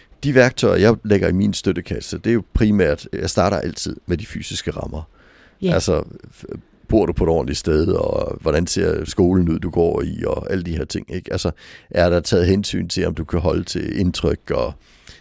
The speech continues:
Speaker 1: er der taget hensyn til, hvad, hvad, hvad form for lys er der? Er det tilpas til dig, ikke? Og
Speaker 2: Ja.
Speaker 1: er det så, du kan navigere socialt, altså i, i forhold til, hvor du skal gå hen og sådan noget? Er, er, og der er det faktisk ret spændende, at der,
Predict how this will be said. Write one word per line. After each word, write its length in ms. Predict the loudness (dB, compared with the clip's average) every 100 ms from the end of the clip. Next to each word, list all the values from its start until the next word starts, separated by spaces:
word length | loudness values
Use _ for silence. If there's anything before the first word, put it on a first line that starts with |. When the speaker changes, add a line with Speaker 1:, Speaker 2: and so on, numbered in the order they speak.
| -8
Speaker 1:
er 120 | -4
der 80 | -2
taget 240 | 0 2
hensyn 360 | 2 2 -4 -6
til, 240 | -2 0
hvad, 180 | 0 -4 -8
hvad, 220 | -8 -6 -2
hvad 120 | -2
form 220 | 0 -2
for 140 | 0
lys 400 | 0 -2 -4 -4
er 120 | -2 -2
der? 100 | -2
Er 100 | -4
det 140 | -8
tilpas 360 | -4 -2 -2 -4
til 160 | -6
dig, 180 | -4 -4 -4 -4
ikke? 240 | -4 -4
Og 140 | -4 -6 -12 -4
Speaker 2:
Ja. 140 | -4 2
Speaker 1:
er 120 | 2
det 100 | 2
så, 100 | 0
du 120 | -2
kan 120 | -2
navigere 580 | -2 -2 0 0 0 -2
socialt, 560 | -4 -6 -4 -2 -4 -4
altså 260 | -2 -2
i, 340 | -4 -6 -8 -8
i 40 |
forhold 340 | -2 0 0 -2
til, 140 | -4
hvor 180 | -2 -4
du 100 | -6
skal 160 | -10 -8
gå 120 | -2
hen 200 | -2 -2 -4
og 100 | -8
sådan 160 | -6 -4
noget? 120 | -2
Er, 80 | -4 -6 -20 -20 -4
er, 220 | 0 0 -2 -4 0
og 180 | 0 0 _ _ _ _ _ _ 4
der 80 |
er 40 | 4
det 100 | 4
faktisk 240 | 0 0
ret 120 | -4
spændende, 400 | -2 -2 -2 -2
at 160 | -6 -4
der, 260 | -4 -4